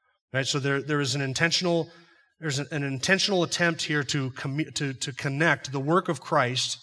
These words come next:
to the mercy that we have been given. So because he has gone behind the veil and because the veil has been opened up and our access to God is free and full, we get this on the basis of the mercy that we have been granted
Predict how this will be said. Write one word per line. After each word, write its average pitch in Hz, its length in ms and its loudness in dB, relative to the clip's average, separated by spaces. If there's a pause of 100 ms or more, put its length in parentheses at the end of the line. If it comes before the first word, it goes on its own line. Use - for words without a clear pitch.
(320)
to 160 120 -2
the 147 100 -2
mercy 160 440 0
that 135 120 -6
we 139 180 -2
have 135 140 -2
been 127 160 -4
given. 110 360 -6 (500)
So - 160 -4
because 196 460 4
he 190 140 0
has 165 180 0
gone 160 300 4
behind 170 480 0
the 170 60 0
veil 156 280 2
and 151 60 -2
because 147 300 -2
the 139 80 -2
veil 165 340 2
has 175 120 2
been 165 180 -4
opened 151 320 -2
up 143 180 2 (200)
and 147 120 2
our 143 100 4
access 175 460 4
to 175 100 -2
God 151 300 4
is 127 120 -2
free 185 400 0
and 139 200 -4
full, 180 480 2 (260)
we 151 120 -2
get 196 260 6
this 190 240 4
on 156 180 2
the 147 80 -2
basis 156 460 0
of 151 160 -4
the 147 80 0
mercy 175 420 2
that 170 140 -2
we 151 140 0
have 135 120 -2
been 139 140 -4
granted 135 460 -2